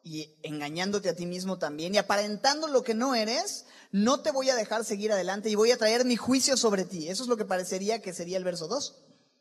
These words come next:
Pero no es así. Verso dos le dice, es increíble el Señor en su misericordia, les da la oportunidad y les da cinco consejos, cinco instrucciones para corregir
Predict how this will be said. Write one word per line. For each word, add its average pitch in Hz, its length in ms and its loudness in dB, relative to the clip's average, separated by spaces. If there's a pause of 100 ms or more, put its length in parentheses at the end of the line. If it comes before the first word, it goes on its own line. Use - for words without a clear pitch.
(600)
Pero 151 180 0
no 156 140 0
es 151 100 -4
así. 233 380 -6
Verso 170 300 0
dos 165 180 -2
le 156 80 -6
dice, 151 420 -6 (600)
es 160 160 -4
increíble 240 480 4
el 302 100 -2
Señor 277 220 -2
en 285 100 -2
su 262 80 -4
misericordia, 220 600 0
les 196 160 -2
da 220 80 2
la 240 100 2
oportunidad 202 600 0
y 247 60 0
les 214 160 2
da 233 120 4
cinco 302 680 -6
consejos, 214 960 -8 (760)
cinco 311 480 4
instrucciones 262 1000 -2 (340)
para 202 220 4
corregir 220 960 2